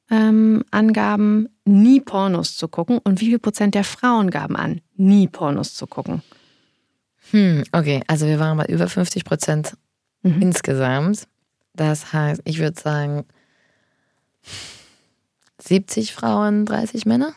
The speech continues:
Speaker 1: Mhm. Also fünfzig Prozent der Frauen gucken nie Pornos
Speaker 2: Okay.
Speaker 1: und fünfzehn Prozent der Männer gucken nie Pornos.
Speaker 2: Also nie, okay.
Speaker 1: Mhm, ja, also die Mehrheit der Männer guckt Pornos, ob jetzt regelmäßig oder unregelmäßig,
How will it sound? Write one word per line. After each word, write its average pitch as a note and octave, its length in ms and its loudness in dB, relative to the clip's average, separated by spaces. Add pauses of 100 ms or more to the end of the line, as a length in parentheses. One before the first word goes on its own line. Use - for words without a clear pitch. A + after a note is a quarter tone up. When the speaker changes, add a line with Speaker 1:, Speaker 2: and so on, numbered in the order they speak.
(100)
Speaker 1:
Mhm. F3+ 340 0 (640)
Also G#3 240 2 (120)
fünfzig B3 380 0
Prozent G#3+ 320 0
der G3+ 80 -2
Frauen G3 180 -2
gucken G3 280 2
nie A3 140 6
Pornos C4 640 0
Speaker 2:
Okay. G3+ 320 -4 (120)
Speaker 1:
und G#3 320 2
fünfzehn A#3 420 0
Prozent - 340 -8
der D#3 60 -4
Männer C#3 320 -6
gucken E3+ 300 -4
nie F#3 160 2
Pornos. E3 300 -2
Speaker 2:
Also E3+ 220 4
nie, F#3+ 320 2
okay. G#3 320 2
Speaker 1:
Mhm, D3+ 160 -10
ja, - 120 -2 (320)
also F3+ 340 0
die E3+ 180 -2
Mehrheit E3+ 340 0
der E3 80 0
Männer E3 220 0
guckt - 240 -12
Pornos, B3 500 0 (580)
ob E3 160 -8
jetzt E3 200 -6
regelmäßig F#3 480 2
oder F3 160 0
unregelmäßig, G#3 880 0